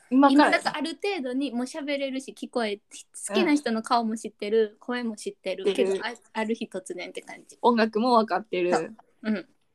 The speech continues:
Speaker 2: だから失うのが、Aが視力失う、Bが聴力失うで、どっちやっ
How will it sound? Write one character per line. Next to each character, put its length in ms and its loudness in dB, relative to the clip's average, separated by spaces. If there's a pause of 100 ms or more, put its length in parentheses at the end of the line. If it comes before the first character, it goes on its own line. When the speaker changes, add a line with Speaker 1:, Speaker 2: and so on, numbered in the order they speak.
(1120)
Speaker 2:
だ 100 -2
か 80 -6
ら 40 6
失 360 4
う 60 2
の 140 0
が、 240 -2
A 320 2
が 260 -4
視 220 -6
力 400 -6
失 400 -12
う、 180 2 (200)
B 300 -6
が 260 -6 (260)
聴 260 -4
力 380 -8
失 480 -10
う 140 -10
で、 320 0 (1500)
ど 120 2
っ 60 0 (120)
ち 140 2
や 140 4
っ 60 -10